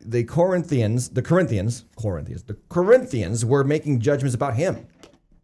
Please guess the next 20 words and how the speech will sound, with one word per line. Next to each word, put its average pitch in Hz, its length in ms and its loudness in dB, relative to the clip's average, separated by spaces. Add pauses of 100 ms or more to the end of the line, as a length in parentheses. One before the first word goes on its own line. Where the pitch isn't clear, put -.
(140)
They 131 120 2
were 151 80 2
making 127 220 -2
judgments 127 340 -2
about 127 160 0
him 185 180 0
based 127 300 2
on 120 140 0
how 127 260 0
he 165 180 -8
was 139 320 -2
and 120 100 -8
compared 135 580 -2
to 131 360 0 (200)
how 120 440 0 (140)
Apollos 147 500 -2
was 98 260 -8
as 110 120 -4
a 120 40 -6
preacher. - 600 -10